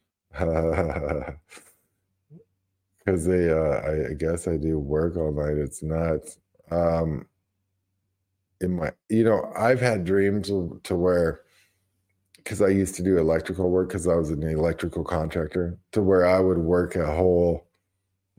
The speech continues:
day, it seemed like, in electrical, and then I'd wake up and have to go to work. <laughs>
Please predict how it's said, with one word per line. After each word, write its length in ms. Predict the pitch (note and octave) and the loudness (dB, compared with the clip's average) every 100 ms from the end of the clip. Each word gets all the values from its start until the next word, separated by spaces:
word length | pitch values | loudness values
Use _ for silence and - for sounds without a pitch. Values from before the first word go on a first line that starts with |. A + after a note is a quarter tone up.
| E2 | -2
day, 280 | G2+ F#2 F#2+ | 2 4 2
it 160 | - | 0
seemed 300 | - G#2+ G2+ | -4 -4 -2
like, 280 | G2 G2+ F#2+ | 0 -2 0
in 80 | G2 | -2
electrical, 640 | E2+ F2 E2+ - F2+ G2 F#2+ | 0 0 -2 -4 -2 0 0
and 80 | F#2+ | 0
then 100 | F#2+ | 0
I'd 220 | F2+ D#2 | 0 0
wake 300 | E2+ G2 F#2 - | 0 2 0 0
up 200 | F#2+ F#2+ | 0 0
and 120 | F#2+ E2+ | 0 0
have 180 | F#2+ - | -2 0
to 60 | |
go 120 | F2 E2+ | 0 0
to 100 | D#2+ | 0
work. 340 | D#2+ E2+ - - - | 0 0 -2 -8 -4
<laughs> 680 | - - F#2+ C2+ C#2 - | -4 -4 -8 -8 -8 -10